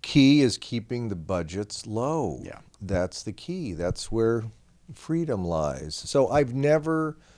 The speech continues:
Speaker 1: needed or even necessarily wanted a hit. What I need, and generally what filmmakers need, is you gotta make your negative cost, some degree of the, what we used to call P and A,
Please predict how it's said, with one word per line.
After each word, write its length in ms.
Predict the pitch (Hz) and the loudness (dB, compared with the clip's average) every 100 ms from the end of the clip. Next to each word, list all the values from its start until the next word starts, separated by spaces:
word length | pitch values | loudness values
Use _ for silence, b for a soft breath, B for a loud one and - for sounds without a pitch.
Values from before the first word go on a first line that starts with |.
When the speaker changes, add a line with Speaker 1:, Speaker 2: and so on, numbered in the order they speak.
| b b b b _ - | b b b b _ -4
Speaker 1:
needed 500 | 120 123 131 143 127 | 0 2 2 2 2
or 120 | 117 139 | -2 -2
even 220 | 131 127 | -2 0
necessarily 580 | 120 - 110 120 110 101 | -2 -4 -4 -2 0 0
wanted 400 | 95 107 113 92 | 0 0 0 -2
a 80 | 80 | -4
hit. 420 | - 113 - - b b _ | 0 0 0 -6 b b _
What 240 | 104 107 | -4 0
I 160 | 101 101 | 0 0
need, 440 | 104 117 143 156 | 0 0 0 0
and 160 | 127 92 | 0 0
generally 340 | 110 113 107 | 0 2 0
what 160 | 95 87 | 0 0
filmmakers 580 | 117 113 110 101 104 87 | 0 0 0 -2 -6 -4
need, 280 | 98 120 117 | -4 -2 -4
is 140 | 85 | -6
you 40 | 87 | -4
gotta 180 | 98 92 | -4 -2
make 200 | 95 87 | -4 -4
your 120 | 87 | -4
negative 400 | 90 101 110 95 | -4 -2 -4 -2
cost, 480 | - 95 110 - - b b - | 2 4 4 -2 -14 b b -8
some 260 | - 120 | -2 0
degree 400 | 120 104 110 107 | 0 0 2 4
of 100 | 107 92 | 4 4
the, 260 | 95 92 | 2 2
what 160 | 92 92 | 2 0
we 60 | 95 | -2
used 80 | 90 | -4
to 40 | |
call 140 | 101 87 | -4 -4
P 240 | - 110 | 0 2
and 120 | 98 | 2
A, 360 | 90 90 113 | 2 2 2